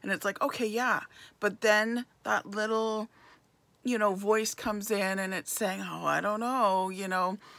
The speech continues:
and we get into the doubt and worry. And our conscious mind can get addicted to that, get addicted to the doubt and worry. And a lot of times we, um,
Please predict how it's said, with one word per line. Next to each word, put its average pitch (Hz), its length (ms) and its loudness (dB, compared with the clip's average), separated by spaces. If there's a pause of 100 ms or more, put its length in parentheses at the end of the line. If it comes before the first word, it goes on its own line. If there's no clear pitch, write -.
(280)
and 214 240 0
we 220 80 -4
get 226 480 0 (420)
into 214 320 -4
the 208 120 0
doubt 180 340 0
and 185 200 -8
worry. 175 420 -4 (460)
And 208 140 2
our 208 260 6 (200)
conscious 302 720 0
mind 170 480 0 (320)
can 214 240 -4
get 214 180 2
addicted 208 680 -6
to - 140 -6
that, - 360 -4 (320)
get 196 160 -4
addicted 220 480 -2
to 226 100 -6
the 214 120 0
doubt 180 340 -4
and 180 180 -6
worry. 165 380 -2 (920)
And 233 160 0
a 196 60 0
lot 214 260 4
of 285 80 -4
times 170 540 -6 (380)
we, 220 560 0 (500)
um, 196 500 0